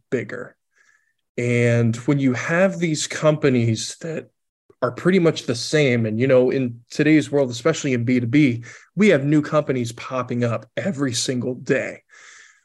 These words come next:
Um, one of the biggest differentiators for me,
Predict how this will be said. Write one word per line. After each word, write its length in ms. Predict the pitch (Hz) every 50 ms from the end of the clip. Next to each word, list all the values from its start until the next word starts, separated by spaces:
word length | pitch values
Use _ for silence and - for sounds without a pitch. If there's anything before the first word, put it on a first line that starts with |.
| _ _ _
Um, 540 | 120 117 113 110 107 104 104 107 113 - _ _ _ _ _ _ _ _ _ _
one 280 | - 147 127 160 165
of 220 | 180 175 147 139 -
the 440 | 165 165 151 151 147 143 127 123 120 - - 160 123
biggest 340 | 120 160 156 175 160 - -
differentiators 680 | 139 - 160 151 147 - - 147 135 131 123 117 -
for 160 | - - 147 127
me, 420 | 123 135 131 120 117 113 - -